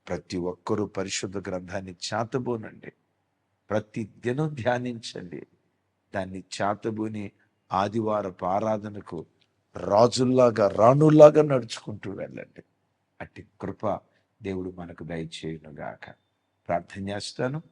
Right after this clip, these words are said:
తండ్రి, రాజగ్రంథాన్ని గూర్చి విలువైన మాటలు మాకు తెలియచేశావు.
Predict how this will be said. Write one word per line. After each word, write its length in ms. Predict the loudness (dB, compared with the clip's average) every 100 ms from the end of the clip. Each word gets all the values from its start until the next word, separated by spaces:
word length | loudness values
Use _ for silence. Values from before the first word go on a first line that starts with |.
| _ _ _ -6
తండ్రి, 440 | -6 -2 -4 -6 _ _ _ _ _ _ _ 0
రాజగ్రంథాన్ని 840 | 0 2 0 -2 -4 -4 -4 -4
గూర్చి 380 | -6 -8 -8 -8
విలువైన 440 | -6 -4 -4 -6
మాటలు 420 | -8 -8 -10 -10
మాకు 260 | -12 -12 -16 -12
తెలియచేశావు. 760 | -6 -4 -6 -6 -10 -12 -16